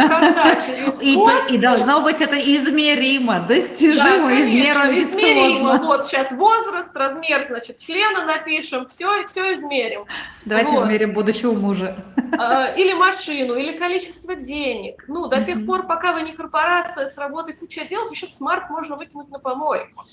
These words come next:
Speaker 1: Вот.
Speaker 2: Э, э, э, с-, спасибо вам за эти слова. Ну, правда, потому что, когда я вижу, а, в инстаграмах, а, девочек, которые говорят: "Давайте поставим цели, проверим их по смарт,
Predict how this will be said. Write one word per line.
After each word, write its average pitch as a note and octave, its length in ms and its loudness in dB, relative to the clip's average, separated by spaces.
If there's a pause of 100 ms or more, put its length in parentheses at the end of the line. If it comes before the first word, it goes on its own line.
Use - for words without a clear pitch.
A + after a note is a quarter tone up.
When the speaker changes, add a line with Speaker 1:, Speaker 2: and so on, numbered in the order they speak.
(720)
Speaker 1:
Вот. G#3 280 2
Speaker 2:
Э, G#3 40 -4
э, - 200 -8
э, G#3 160 -2
с-, - 280 -14
спасибо C#4 540 0
вам C4 260 4
за G#3+ 120 2
эти A#3 260 2
слова. F3 520 0
Ну, G3+ 120 -2
правда, F#3 460 0
потому A#3+ 280 -4
что, A#3 160 -8
когда G#3 340 0
я G#3+ 160 0
вижу, F3+ 680 -4 (240)
а, F3+ 200 2
в F3+ 80 -2
инстаграмах, G3+ 1000 0
а, D#3+ 400 -2
девочек, G3 540 -2
которые F#3 340 -6
говорят: E3+ 260 -2
"Давайте F3 460 0
поставим D#3+ 560 -2
цели, F3+ 340 -2
проверим D#3+ 480 0
их D3+ 120 -6
по D#3 100 -4
смарт, - 560 -2